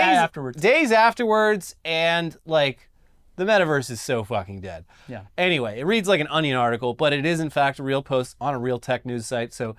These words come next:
Speaker 2: here's some quotes from this masterpiece of journalism.
Speaker 1: "The apparent implosion of the Titan, a vessel headed for the ocean floor, shows why we need safe, accessible ways for people to explore our world.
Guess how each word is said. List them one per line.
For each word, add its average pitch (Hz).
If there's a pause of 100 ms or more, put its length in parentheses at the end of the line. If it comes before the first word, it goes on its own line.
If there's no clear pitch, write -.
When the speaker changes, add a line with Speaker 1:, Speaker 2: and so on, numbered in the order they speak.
(140)
Speaker 2:
here's 165
some 135
quotes 139
from 123
this 120 (640)
masterpiece 139
of 120
journalism. 101 (280)
Speaker 1:
"The 170
apparent 285
implosion 196
of 147
the 139
Titan, 139
a 139
vessel 143
headed 143
for 147
the 135
ocean 135
floor, 175 (180)
shows 320
why 247
we 233
need 202
safe, 156
accessible 214
ways 185
for -
people 180
to -
explore 165
our 156
world. 127